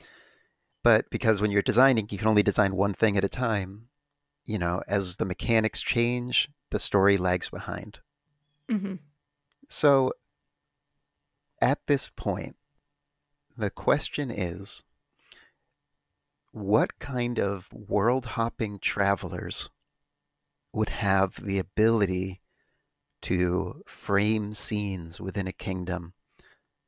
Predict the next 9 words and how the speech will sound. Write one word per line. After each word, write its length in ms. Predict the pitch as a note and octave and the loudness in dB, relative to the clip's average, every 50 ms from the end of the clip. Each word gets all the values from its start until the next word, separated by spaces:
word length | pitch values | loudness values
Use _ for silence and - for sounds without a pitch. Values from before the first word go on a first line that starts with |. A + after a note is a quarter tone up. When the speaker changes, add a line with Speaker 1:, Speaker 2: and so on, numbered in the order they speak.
| _ _ - | _ _ -10
Speaker 1:
to 100 | - G2 | -8 -6
choose 360 | - - - G#2+ G#2 G#2 - | -4 -2 0 2 2 2 2
what 160 | G#2 G#2 - - | 2 0 0 0
characters 520 | - G2+ G2 G2+ - - - G2 F#2 - | 0 2 4 4 2 2 2 2 2 2
appear, 560 | G2 - - - G2 F#2 F2+ E2+ - G2 - - _ _ _ _ _ _ _ _ _ _ _ _ | -2 -4 -4 -4 -2 0 0 0 -2 -2 -6 -10 _ _ _ _ _ _ _ _ _ _ _ _
to 80 | - A#2 | 0 2
guide 360 | F#2 - F#2+ F#2 F#2+ G2 F#2+ G2 | 2 4 4 4 4 4 4 2
the 80 | G2+ | -2
story, 640 | - - - - F#2 F#2 F#2+ F2+ F2+ F2+ F2+ F2+ - | -2 -2 -4 -2 0 0 0 0 0 -2 -6 -8 -12